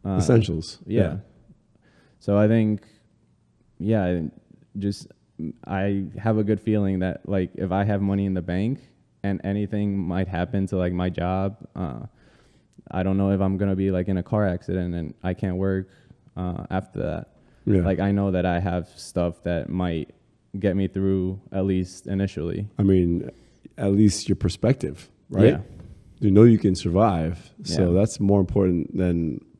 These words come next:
Speaker 2: probably any material goods you have, right?
Speaker 1: Yeah.
Speaker 2: Uh, so South Carolina, tell me about that.
Speaker 1: So <laughs> South Carolina was, uh, interesting. Um, so we moved, at that point I was probably, like,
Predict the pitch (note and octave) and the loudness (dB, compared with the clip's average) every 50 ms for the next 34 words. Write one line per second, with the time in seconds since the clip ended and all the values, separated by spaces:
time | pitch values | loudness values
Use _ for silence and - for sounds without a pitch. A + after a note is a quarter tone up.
0 | - - G#2+ F#2+ F#2 E2+ F2 E2+ E2+ E2 C2+ - _ - F#2+ F#2 F2 E2 E2+ - | -8 -8 -6 -4 -2 -2 0 0 0 -2 -2 -6 _ -2 0 0 0 0 -2 0
1 | A2 A2 A2 F#2+ E2 E2+ E2+ D#2+ E2 E2 D#2+ D#2+ E2 - - - F#2 G2+ F#2+ E2+ | 0 0 2 0 0 -2 -4 -4 -4 -6 -6 -6 -8 -8 -10 -6 -2 -2 -2 -2
2 | - - - - - - - - _ _ _ _ _ _ _ _ - G2 F#2 F#2 | -2 -6 -10 -16 -16 -20 -20 -20 _ _ _ _ _ _ _ _ 0 2 4 6
3 | F2 F2 F2 - - G2+ F#2 - - G#2+ F#2 - A2 G#2 G#2+ G#2+ G2 F#2 F2 - | 6 4 4 4 4 4 4 4 2 2 2 2 2 4 4 4 2 0 -2 -4
4 | - - - - F#2+ F2+ F2+ F2 E2+ - - E2+ E2 D#2+ - - - _ _ - | -8 -14 -6 0 0 2 2 2 0 0 0 -2 -2 -4 -8 -14 -20 _ _ -20
5 | _ _ _ _ _ _ _ _ _ - A#2 A2 - - - - - C3+ A2 A2 | _ _ _ _ _ _ _ _ _ -2 -2 -2 -2 -2 -8 -2 0 2 2 2
6 | A2 - - - G#2+ A2+ A2+ - - C3 B2 A#2+ A#2 A#2 A#2+ A#2 A#2 A2+ A2+ G#2+ | 0 -2 -4 -2 0 0 0 0 2 4 4 6 6 6 6 6 4 4 4 4
7 | G#2 G2+ G2 G2+ G2 F#2+ F#2 F2+ F2+ F2+ F#2 G2+ G#2+ A2 - _ _ _ - _ | 2 2 2 2 2 2 2 0 0 0 -2 -2 -4 -6 -10 _ _ _ -20 _
8 | _ _ _ _ - G2+ G#2 G2+ - G2+ G2 - - G#2+ G#2 G#2 G#2+ A2+ A#2 A#2 | _ _ _ _ -2 -2 -2 0 0 0 -2 -2 -2 -2 0 0 0 0 -2 -4
9 | A#2+ - - - G2 F#2+ F#2+ F#2+ F#2+ F#2 F#2 F2+ F2 F#2+ G#2 G#2 - _ _ _ | -6 -10 -6 -4 -2 0 2 2 0 0 0 0 -2 -4 -6 -10 -14 _ _ _
10 | _ - - G2 G2 G2+ G2+ G#2 G#2+ G#2+ G#2+ G#2+ G#2+ G2+ G2 - - - - - | _ -4 0 2 2 4 4 4 4 4 4 4 2 0 -2 -6 -12 -20 -20 -20
11 | _ _ _ _ _ _ _ _ _ - - F#2+ G#2+ G#2+ F#2+ - A2 G#2 G2 F#2 | _ _ _ _ _ _ _ _ _ -8 -4 0 0 0 0 -2 -2 -2 -2 0
12 | F#2 F#2 F2+ - - F2+ F2 E2+ E2+ E2 D2 | 0 -2 -4 -4 -4 -4 -2 -2 -2 -4 -6